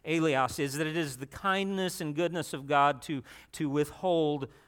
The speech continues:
the judgment that we justly deserve and offer us salvation. Now, we need that. I need that,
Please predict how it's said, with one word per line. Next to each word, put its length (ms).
the 80
judgment 720
that 140
we 140
justly 480
deserve 480
and 160
offer 320
us 100
salvation. 640
Now, 180
we 140
need 220
that. 280
I 160
need 240
that, 240